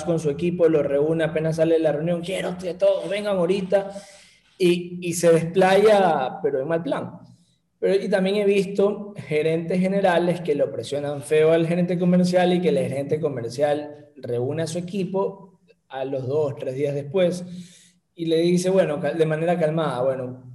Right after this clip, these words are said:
¿qué estamos haciendo? ¿Qué no estamos haciendo? ¿Qué podemos hacer de más? ¿Qué podemos hacer de menos? ¿Y cómo podemos mejorar la situación? ¿Y cómo nos comprometemos cada uno?".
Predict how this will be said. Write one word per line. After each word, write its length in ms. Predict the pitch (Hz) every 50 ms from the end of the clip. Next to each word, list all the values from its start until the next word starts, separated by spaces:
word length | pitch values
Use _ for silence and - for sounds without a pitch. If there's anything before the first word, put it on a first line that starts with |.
| - _
¿qué 100 | _ -
estamos 380 | 160 156 160 175 170 170 165 170
haciendo? 480 | 160 165 175 170 170 170 165 165 156
¿Qué 100 | 160 165
no 80 | 156 151
estamos 320 | 143 151 160 156 156 147
haciendo? 400 | 143 143 143 170 175 170 165 165
¿Qué 100 | 151 170
podemos 320 | 143 143 151 151 151 147 139
hacer 260 | 131 135 139 139 143
de 100 | 143 143
más? 260 | 156 165 165 160 156
¿Qué 120 | 160 151 139
podemos 300 | 151 143 143 147 143 131
hacer 220 | 123 120 143 147
de 120 | 147 151 151
menos? 480 | 156 165 170 170 180 185 175 180 180 180 - - - - -
¿Y 140 | 143 139
cómo 260 | - 160 156 160 160 160
podemos 320 | 147 143 143 151 151 147
mejorar 360 | 151 147 123 120 127 135 139
la 120 | 147 151 147
situación? 460 | 147 143 143 135 123 - 165 175 175
¿Y 80 | 175
cómo 180 | 175 - 135 135
nos 140 | 139 139 127
comprometemos 640 | - 139 131 - 120 120 117 - 139 135 131 120 120
cada 280 | - 123 120 120 127
uno?". 380 | 151 175 165 147 - - -